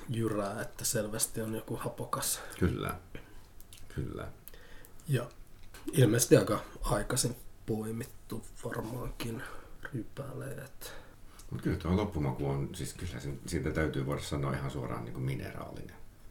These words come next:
Speaker 2: Mä en muista yhtään Klövalin, niinku, on, onko se, minkä sortin maata siellä on.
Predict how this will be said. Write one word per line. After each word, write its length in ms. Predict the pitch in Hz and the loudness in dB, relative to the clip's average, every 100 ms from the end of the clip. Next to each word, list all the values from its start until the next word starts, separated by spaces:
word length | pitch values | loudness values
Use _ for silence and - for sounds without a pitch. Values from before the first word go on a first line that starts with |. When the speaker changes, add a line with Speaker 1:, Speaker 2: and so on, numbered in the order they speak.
| - - - 82 | -14 -12 -6 0
Speaker 2:
Mä 80 | |
en 60 | 78 | 4
muista 260 | 82 80 78 | 4 4 4
yhtään 360 | 90 - 67 - | 2 2 -2 2
Klövalin, 640 | 69 64 62 64 60 58 - | 2 2 0 0 -2 -4 -8
niinku, 380 | 64 - - - - - - - - - - - | -8 -6 -6 -8 -12 -14 -10 -10 -10 -10 -10 -10
on, 140 | - - | -10 -8
onko 180 | - - | -8 -6
se, 160 | - - - - - - 62 | -6 -8 -10 -10 -6 -6 -4
minkä 240 | 76 76 - | -2 -2 -2
sortin 340 | - - 127 | -4 -4 -4
maata 260 | - 117 - | -4 -4 -6
siellä 240 | - 60 | -6 -6
on. 360 | - - - | -4 -4 -6